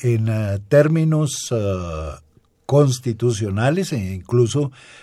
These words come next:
pues, en los términos correctos, analizando la legislación, eh, de, que repito, pues, es una legislación ya muy antigua, el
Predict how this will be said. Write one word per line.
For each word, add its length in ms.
pues, 180
en 80
los 140
términos 480
correctos, 640
analizando 920
la 300
legislación, 1080
eh, 420
de, 240
que 300
repito, 540
pues, 240
es 120
una 440
legislación 800
ya 220
muy 300
antigua, 640
el 320